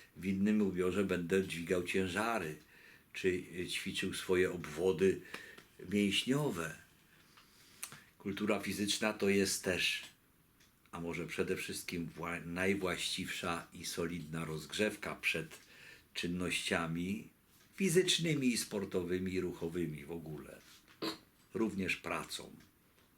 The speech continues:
B H P i tak dalej. Ogromny temat, skracam tylko do tych zasadniczych kwestii. Kultura fizyczna to jest też przygotowanie ciała, e, żeby do tej czynności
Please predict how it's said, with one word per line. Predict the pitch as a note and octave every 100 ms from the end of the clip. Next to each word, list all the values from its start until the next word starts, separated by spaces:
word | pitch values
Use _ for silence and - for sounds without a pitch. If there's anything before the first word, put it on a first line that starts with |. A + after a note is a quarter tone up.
| _ -
B | -
H | D#2+ E2+
P | G#2 G2
i | E2+
tak | D#2 D2
dalej. | C#2 C#2 C#2+ -
Ogromny | D2 F2+ F#2+ F2+ E2+
temat, | F#2+ F#2 D#2+ -
skracam | - - F2+ F#2 F#2 D#2+
tylko | E2+ - F2 - - - - -
do |
tych | - D#2+
zasadniczych | F2 D#2 E2 F2 G#2 - -
kwestii. | - E2 D2+ - D#2 - - - - - -
Kultura | - G2+ F#2+ G#2 F#2
fizyczna | E2 E2+ E2+ E2 F2+ E2+
to | D#2+
jest | D#2 D#2 -
też | D#2+ - - - - - - -
przygotowanie | - F2+ E2 F2+ F2 F2+ F2
ciała, | - E2+ E2 D#2+ D#2 - - - - - _ -
e, | E2 D#2+
żeby | D#2 - D#2 E2+ F2 D2+ - - _ _ _ _ E2
do | D#2+ D#2+ F2 E2 -
tej | F2+ F2
czynności | - F2 F2 F2+ - - - D#2+ D#2 D2+